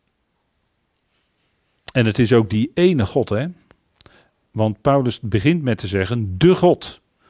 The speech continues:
die de wereld gemaakt heeft en alles wat erin is." En dat is wat Israël hoort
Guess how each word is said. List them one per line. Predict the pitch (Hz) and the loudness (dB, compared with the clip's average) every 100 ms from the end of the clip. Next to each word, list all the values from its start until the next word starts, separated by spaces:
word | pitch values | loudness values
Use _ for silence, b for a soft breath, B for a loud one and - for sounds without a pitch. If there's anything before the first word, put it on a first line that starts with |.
| _ _ _ _ | _ _ _ _
die | 90 123 | 0 2
de | 113 | 4
wereld | 110 107 98 | 4 4 0
gemaakt | - 98 87 80 | -4 -4 -4 -6
heeft | 82 69 - - _ _ _ _ _ _ _ _ | -8 -8 -14 -20 _ _ _ _ _ _ _ _
en | 104 | -4
alles | 98 92 | -4 -4
wat | 87 87 | -6 -8
erin | 85 82 76 | -8 -10 -12
is." | 78 - _ B B B B B B _ | -18 -20 _ B B B B B B _
En | 92 | -2
dat | 117 131 | 0 0
is | 113 | 0
wat | 117 | 0
Israël | - 131 120 113 101 | 2 0 2 2 2
hoort | 95 131 190 - - | 4 6 4 0 -14